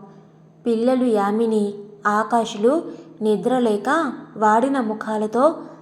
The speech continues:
స్తబ్దుగా ఉన్నారు. శ్రీకర్ కళ్ళు భార్య రవళినే గమనిస్తున్నాయి. ఆమె సీటుకి వెనక్కి చారబడి కళ్ళు మూసుకొని ఉంది.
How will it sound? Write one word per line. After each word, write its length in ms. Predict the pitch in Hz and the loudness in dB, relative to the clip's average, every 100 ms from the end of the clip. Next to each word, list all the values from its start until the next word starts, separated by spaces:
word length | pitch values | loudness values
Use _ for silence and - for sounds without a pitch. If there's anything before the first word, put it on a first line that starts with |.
| - | -12
స్తబ్దుగా 580 | - 226 - 269 285 277 | 0 0 0 0 4 4
ఉన్నారు. 420 | 226 214 208 202 - - - - - - | 4 2 2 0 -6 -16 -20 -20 -20 -12
శ్రీకర్ 540 | - 226 226 254 247 | -4 0 2 0 -4
కళ్ళు 580 | 220 202 214 240 302 - - - 214 | -4 -2 4 2 2 -8 -16 -14 -6
భార్య 420 | 214 220 247 311 | 0 2 4 2
రవళినే 480 | 240 220 254 262 285 | 2 0 0 0 0
గమనిస్తున్నాయి. 800 | 240 226 233 - 226 220 202 - - - - - - 220 | 0 2 -2 -2 -2 0 -2 -6 -16 -20 -20 -20 -6 0
ఆమె 260 | 220 214 | 0 0
సీటుకి 500 | 214 - 226 233 254 | -4 -6 -8 -6 -4
వెనక్కి 460 | 220 208 240 247 254 226 | -2 -2 -2 -4 -6 -2
చారబడి 600 | 208 220 208 208 294 - - - - - | -2 -2 0 0 0 -4 -16 -20 -4 2
కళ్ళు 240 | 226 277 | 2 2
మూసుకొని 460 | 302 277 - 247 226 | 0 -4 -2 0 0
ఉంది. 500 | 220 214 202 - | 2 2 0 -2